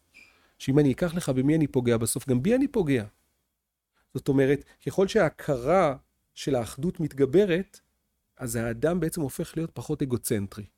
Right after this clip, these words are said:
ואז התאוות נחלשות באופן אוטומטי. זה, זה, זה נקודת מבט מאוד מעמיקה, שבן אדם הרבה פעמים אומר לעצמו, "איך אני אשתלט על התאוות שלי?"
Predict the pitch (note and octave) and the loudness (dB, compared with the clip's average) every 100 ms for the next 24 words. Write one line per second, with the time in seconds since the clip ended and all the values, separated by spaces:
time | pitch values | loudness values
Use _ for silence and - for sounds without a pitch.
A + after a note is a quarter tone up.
0 | _ _ _ _ _ _ _ _ _ _ | _ _ _ _ _ _ _ _ _ _
1 | _ _ _ _ _ A#2 C#3+ F3 - F#3+ | _ _ _ _ _ -2 -2 -2 -4 -4
2 | D#3 G#3+ - C3+ D#3 - D#3+ _ - _ | -2 -4 -4 -8 -8 -8 -12 _ -20 _
3 | _ _ _ C3 B2+ D#3 D3+ D#3 E3 - | _ _ _ -6 -4 -8 -6 -6 -6 -10
4 | A#2+ _ _ _ C#3+ C#3 C#3+ C3+ C3 B2 | -18 _ _ _ -6 -4 -2 0 2 0
5 | A#2+ _ _ _ _ B2+ B2+ A#2+ A#2 A2+ | -4 _ _ _ _ -4 0 0 0 -2
6 | A#2 C#3 E3 E3+ D#3 F3+ D#3 D#3 F3+ F3 | -4 -2 -2 0 -2 -2 -2 -2 0 0
7 | B2+ A#2 G#3 D3+ G2+ _ _ _ - B2 | 0 -4 -4 -6 -8 _ _ _ -4 -2
8 | D#3 E3+ D3 G3 B3+ F3+ C3 C3+ B2 C#3 | 0 -2 -2 -2 0 0 0 0 -2 -6
9 | - A3 A3+ - C#3+ C3+ B2+ - B2 A2 | -10 -6 -6 -4 -4 -2 -4 -2 -2 -2
10 | A2 - G#2+ | -4 -4 -6